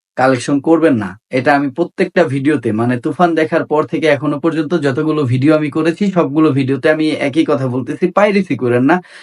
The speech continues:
পাইরেসিটা সত্যি বেমানান, এটা আসলে ঠিক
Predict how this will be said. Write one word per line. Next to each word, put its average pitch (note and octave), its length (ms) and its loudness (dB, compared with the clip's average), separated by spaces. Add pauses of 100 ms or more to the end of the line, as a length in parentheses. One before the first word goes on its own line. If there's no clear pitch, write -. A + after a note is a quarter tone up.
(240)
পাইরেসিটা F#3 520 2
সত্যি F#3+ 440 2
বেমানান, C#3 560 2
এটা C#3+ 280 2
আসলে C#3 480 -2 (300)
ঠিক F#3+ 180 2